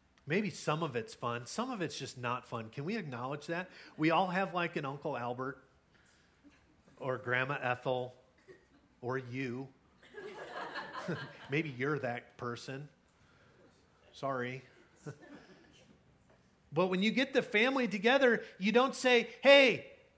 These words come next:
we're having a family gathering, cool people only, normal people only, those that don't twitch in the corner, stay at home." Like, and yet community in the church,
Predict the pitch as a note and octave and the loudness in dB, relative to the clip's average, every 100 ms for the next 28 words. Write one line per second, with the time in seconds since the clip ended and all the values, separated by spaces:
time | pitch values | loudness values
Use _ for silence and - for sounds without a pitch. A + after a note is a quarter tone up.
0 | _ - A#3+ C#4+ C#4 C4 C4+ C4 B3 C4 | _ 2 4 4 4 2 4 4 6 6
1 | C4 A#3+ A#3 G3+ - - C4 C#4+ A#3+ C4 | 6 4 0 -4 -14 0 2 2 0 2
2 | C4+ B3 C4 B3+ B3 A#3+ A3+ - _ _ | 4 4 2 2 2 0 -2 -8 _ _
3 | _ _ _ _ _ _ _ _ _ _ | _ _ _ _ _ _ _ _ _ _
4 | _ _ _ - _ _ _ _ _ F#3+ | _ _ _ -20 _ _ _ _ _ 6
5 | B3 C#4+ C#4 C4+ A#3+ C4+ C4+ C4 B3 C4 | 8 10 8 6 4 4 6 6 6 2
6 | B3+ A#3+ A#3+ A#3 G3 - _ _ _ _ | 2 2 2 -2 -8 -20 _ _ _ _
7 | - A3 A3 G#3+ B3 B3+ - B3 C4 C4 | 2 2 2 0 0 0 -4 0 0 0
8 | B3 B3 - B3+ B3+ A#3 - A#3+ A#3+ G#3+ | -4 -4 0 2 2 0 0 2 4 4
9 | A#3 B3 A#3+ A3+ A3 - - - G3+ G3+ | 4 6 6 2 -6 -18 -10 0 0 0
10 | - - - - _ - - _ _ _ | -10 -20 -20 -20 _ -20 -20 _ _ _
11 | _ _ _ _ _ _ _ _ _ _ | _ _ _ _ _ _ _ _ _ _
12 | _ _ _ _ F#3+ G#3+ A#3 A#3+ - B3 | _ _ _ _ 2 6 6 4 4 4
13 | B3+ D#4+ F4+ F4 C#4+ C4 B3+ - - D#4 | 6 8 10 10 8 6 2 -2 4 6
14 | D#4+ C#4+ - | 8 6 2